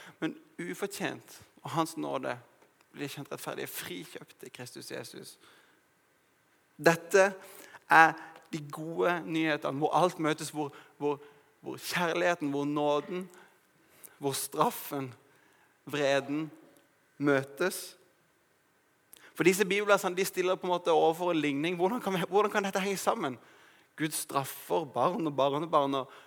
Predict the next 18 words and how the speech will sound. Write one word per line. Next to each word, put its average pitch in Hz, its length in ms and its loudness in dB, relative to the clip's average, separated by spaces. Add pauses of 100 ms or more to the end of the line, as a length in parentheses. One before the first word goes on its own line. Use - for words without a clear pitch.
og 147 160 0
han 151 120 4
er 147 80 -2
kjærlig 143 540 0
og 151 120 2
barmhjertig 143 500 -2
og 135 80 -6
tilgir 160 400 -2
synd 156 200 -6
og 147 80 -6
skyld. 156 200 -6
Hvordan 160 240 0
henger 160 240 -8
dette - 160 -12
sammen? - 380 -10 (920)
Og 156 100 -4
for 185 120 2
Moses, 185 600 0